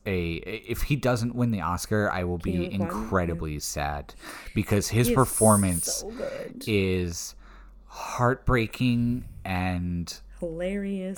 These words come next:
Speaker 1: hilarious and
Speaker 2: And
Speaker 1: just
Speaker 2: badass and, like,
Speaker 1: just sweet and
Speaker 2: Yes.
Speaker 1: yeah, the, there's range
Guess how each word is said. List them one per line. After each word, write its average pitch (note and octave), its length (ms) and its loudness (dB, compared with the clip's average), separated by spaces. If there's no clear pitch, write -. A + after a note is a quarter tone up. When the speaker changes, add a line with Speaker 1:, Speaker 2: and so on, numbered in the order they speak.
Speaker 1:
hilarious A2+ 800 2
and - 180 -4
Speaker 2:
And F2+ 80 -4
Speaker 1:
just F3 340 -2
Speaker 2:
badass G3+ 680 -6
and, F3 180 -8
like, D#3+ 80 -10
Speaker 1:
just - 180 -6
sweet - 640 -6
and F#2+ 420 0
Speaker 2:
Yes. F#2 120 -6
Speaker 1:
yeah, E2+ 380 0
the, F#2 320 -2
there's G#2+ 300 2
range G#2+ 760 0